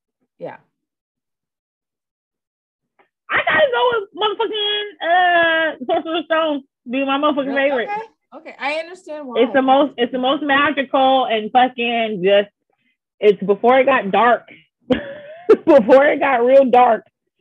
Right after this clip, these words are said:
Speaker 1: I like
Speaker 2: Um,
Speaker 1: The Dark. I think The Dark was the story.
Speaker 2: What's your
Speaker 1: But
Speaker 2: least
Speaker 1: I
Speaker 2: favorite?
Speaker 1: agree.
Speaker 2: I, I think everybody knows my fucking least favorite.
Speaker 1: Yeah, it did get me hooked. It did get me hooked. I have, okay, so I have some disappointments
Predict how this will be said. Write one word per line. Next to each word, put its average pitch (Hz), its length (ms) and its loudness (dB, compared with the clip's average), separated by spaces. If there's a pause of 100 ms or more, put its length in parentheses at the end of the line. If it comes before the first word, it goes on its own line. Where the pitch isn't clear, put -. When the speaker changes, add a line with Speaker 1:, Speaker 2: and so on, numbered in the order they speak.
(100)
Speaker 1:
I 262 160 0
like 226 220 0
Speaker 2:
Um, 185 120 -4
Speaker 1:
The - 180 -12
Dark. 208 360 -6
I 185 60 -12
think 226 200 -16
The 220 60 -12
Dark 190 280 -10
was 196 160 -18
the 175 60 -20
story. 151 560 -14 (560)
Speaker 2:
What's 240 160 6
your 254 120 6
Speaker 1:
But 220 80 0
Speaker 2:
least 262 260 0
Speaker 1:
I 240 40 2
Speaker 2:
favorite? 180 360 0
Speaker 1:
agree. 165 100 -18
Speaker 2:
I, 202 260 0
I 202 120 -2
think 214 160 -4
everybody 185 340 0
knows 175 160 -6
my 180 180 -10
fucking 156 300 -10
least 156 140 -14 (260)
favorite. 151 460 -6 (640)
Speaker 1:
Yeah, 156 280 -18
it 214 160 -10
did 247 140 -8
get 240 160 -10
me 220 80 -12
hooked. - 360 -16 (320)
It 175 140 -20
did 175 160 -20
get 175 140 -20
me 165 80 -20
hooked. - 160 -20 (720)
I 254 140 -4
have, 311 240 -6
okay, 226 200 -8
so 214 120 -14
I 233 160 -6
have 277 200 -8
some 226 180 -12
disappointments 190 960 -20